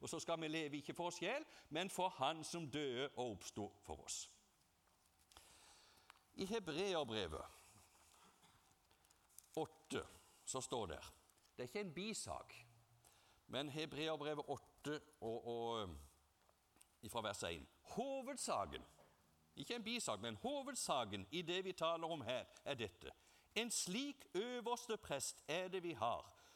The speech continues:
og han har satt seg på høyre side av majestetens trone i himmelen. Der gjør han tjeneste i helligdommen, den sanne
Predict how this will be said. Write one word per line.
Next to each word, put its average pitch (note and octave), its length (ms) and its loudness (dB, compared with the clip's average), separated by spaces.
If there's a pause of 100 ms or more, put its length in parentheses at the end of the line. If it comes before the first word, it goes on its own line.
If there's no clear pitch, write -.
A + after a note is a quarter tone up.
(120)
og B2 120 -2
han A#3+ 320 4
har C4 80 4
satt - 420 2
seg C3 280 0
på C#3+ 140 2
høyre A3+ 460 -2
side A3+ 500 -2 (240)
av C3+ 100 4
majestetens D#3+ 920 2
trone G#3 360 -2
i - 20 0
himmelen. A3 500 -2 (480)
Der G3 220 6
gjør G#3 300 2
han G3+ 180 4
tjeneste G#3 840 0
i G#3+ 160 2
helligdommen, F#3 640 0 (240)
den F3+ 160 2
sanne B3+ 640 0